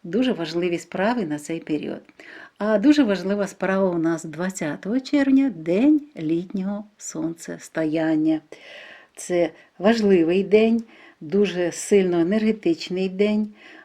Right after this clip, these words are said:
в, е, в червні і взагалі в році. Е, та ще й до всього двадцять другого червня в Козерозі у нас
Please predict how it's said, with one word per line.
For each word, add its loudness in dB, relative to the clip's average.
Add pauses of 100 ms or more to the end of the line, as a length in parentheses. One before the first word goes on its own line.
в, 0 (100)
е, -4
в -18
червні 0
і -2
взагалі -2
в -6
році. 2 (540)
Е, 0 (140)
та 2
ще 4
й 10
до 4
всього 4
двадцять 4
другого 8
червня 4 (360)
в -20
Козерозі 2 (140)
у -2
нас -2